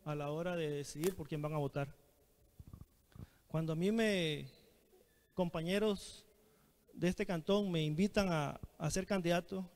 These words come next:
yo me hice dos cuestionamientos y yo los invito a que ustedes se los hagan. Para yo decir,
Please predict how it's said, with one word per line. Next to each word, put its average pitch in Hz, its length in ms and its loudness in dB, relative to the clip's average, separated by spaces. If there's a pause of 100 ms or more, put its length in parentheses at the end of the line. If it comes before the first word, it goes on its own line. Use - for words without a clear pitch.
yo 170 180 -2
me 214 120 0
hice 220 160 -2
dos 202 160 2
cuestionamientos 208 1000 2 (800)
y 160 100 6
yo 156 140 2
los 202 120 4
invito 185 300 -2
a 175 40 -10
que 160 60 -8
ustedes 165 260 -2
se 175 80 -2
los 143 120 -4
hagan. 139 300 -6 (1160)
Para 156 220 0
yo 240 600 2 (120)
decir, 175 460 0